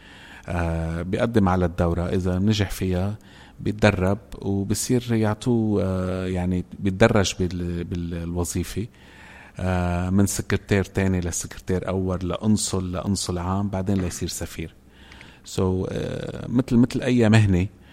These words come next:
آه، بتتطلب جهد وبتتطلب، آه، يكون واحد، آه، يعني عنده ال-، المؤهلات اللي بتخوله يكون، آه،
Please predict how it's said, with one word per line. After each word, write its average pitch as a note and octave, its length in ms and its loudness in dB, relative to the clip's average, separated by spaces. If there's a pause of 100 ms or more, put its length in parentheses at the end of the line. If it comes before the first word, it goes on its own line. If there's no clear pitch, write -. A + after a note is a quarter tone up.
(240)
آه، F2+ 840 -4 (100)
بتتطلب G#2+ 520 2
جهد F#2+ 460 0
وبتتطلب، F#2+ 760 -2
آه، E2 360 -2
يكون F2+ 260 -4
واحد، E2+ 480 -6
آه، D#2+ 260 -4 (340)
يعني D#2+ 300 -4
عنده F2+ 580 2
ال-، E2 840 -6 (560)
المؤهلات F2+ 1000 0
اللي F2+ 160 -4
بتخوله F2+ 560 -2
يكون، F2 460 -2
آه، D#2+ 340 -6